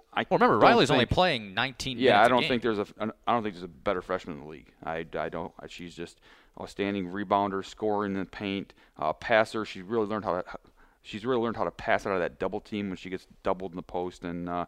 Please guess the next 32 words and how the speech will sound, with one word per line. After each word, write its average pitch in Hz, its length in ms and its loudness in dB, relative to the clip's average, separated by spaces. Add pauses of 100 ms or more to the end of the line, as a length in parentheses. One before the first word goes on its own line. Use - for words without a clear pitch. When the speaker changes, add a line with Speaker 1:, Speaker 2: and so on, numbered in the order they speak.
(200)
Speaker 1:
for, - 180 -14 (460)
to - 100 -10
create 101 300 -4
those 90 320 -6
wide 95 260 -2
open 85 200 -8
threes. 82 360 -12 (380)
Speaker 2:
So - 100 -8
the 110 60 0
Lakers 127 400 0
split 147 360 0
with 117 140 -2
Northwood, 131 640 -2
Grand 120 200 -2
Valley 113 220 2
State 120 320 -4
ending 120 260 -6
the 107 60 -4
season 113 420 -8
as 104 220 -6
the 95 100 -8
two 151 300 -2
seed, 135 320 -2
finishing 131 380 -6
just 107 160 -4
four 165 280 2
points 135 440 0
in 107 120 -6
the 101 120 -2
point 117 360 -4
breaker 107 360 0
standings 107 580 -6